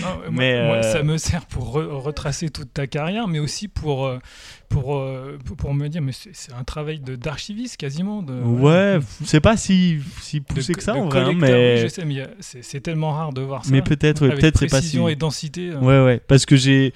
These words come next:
Speaker 2: alors, aucun souci sur, euh, sur la, sur Wikipédia et l'entreprise Wikipédia, mais je vais pas m'amuser à aller tirer la, tirer la chemise des gens qui s'en occupent et dire, ah, au fait, j'ai sorti une B D. Donc, je suis content qu'il y ait une page Wikipédia qui parle de certaines choses, mais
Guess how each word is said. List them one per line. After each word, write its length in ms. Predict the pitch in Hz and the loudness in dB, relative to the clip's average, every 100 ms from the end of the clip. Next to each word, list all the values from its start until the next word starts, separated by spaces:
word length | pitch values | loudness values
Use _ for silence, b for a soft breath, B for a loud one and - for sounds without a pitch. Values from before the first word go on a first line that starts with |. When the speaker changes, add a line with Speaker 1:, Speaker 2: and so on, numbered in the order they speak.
| B | B
Speaker 2:
alors, 400 | - 117 110 - _ _ | -2 0 0 -2 _ _
aucun 260 | 147 143 156 | -6 -2 0
souci 380 | - 147 - 160 | -2 -4 -4 -4
sur, 280 | - 131 113 | -2 0 2
euh, 200 | 110 107 | 2 -2
sur 260 | - 123 | 0 2
la, 460 | 113 104 98 98 90 - | 2 0 -2 -6 -10 -14
sur 280 | - - 107 | -10 -4 0
Wikipédia 500 | 110 127 120 120 127 | 0 0 -2 0 0
et 20 | |
l'entreprise 420 | 117 113 113 117 | 0 -4 -6 -8
Wikipédia, 380 | 110 110 120 147 | -8 -6 0 2
mais 120 | 139 | 2
je 80 | 104 | 0
vais 100 | 110 | 0
pas 140 | 117 | 2
m'amuser 460 | 127 123 120 127 139 | 4 4 2 4 4
à 100 | 117 | 4
aller 320 | 104 104 104 B B B | 2 0 -2 B B B
tirer 280 | - 131 127 | 0 4 6
la, 440 | 131 113 107 107 107 | 6 4 4 2 0
tirer 360 | - 127 123 | -4 -2 0
la 120 | 120 | 0
chemise 300 | 110 - 123 | -2 -2 -2
des 100 | 120 | 0
gens 160 | 110 123 | 0 0
qui 100 | 120 | -2
s'en 160 | - 117 | -2 -2
occupent 280 | 110 131 | 0 0
et 40 | 120 | 0
dire, 140 | 113 | 0
ah, 60 | 175 | -2
au 20 | |
fait, 220 | 170 196 | 0 -2
j'ai 60 | 165 | -2
sorti 260 | 147 139 143 | -2 -4 0
une 60 | |
B 80 | 143 | 2
D. 140 | 151 147 B B | 0 -2 B B
Donc, 180 | 139 139 - - | 2 2 -2 -6
je 60 | |
suis 120 | - 147 | 0 4
content 260 | 156 175 | 6 6
qu'il 100 | 180 | 4
y 40 | 156 | 4
ait 20 | |
une 80 | 131 | 4
page 180 | 135 | 2
Wikipédia 440 | 143 135 131 135 143 | 0 -4 -2 0 0
qui 120 | 131 | 0
parle 220 | 120 131 | -2 0
de 40 | 120 | -2
certaines 320 | 120 117 120 | -4 -4 -4
choses, 260 | - 151 | 0 0
mais 280 | 135 127 123 | 2 0 0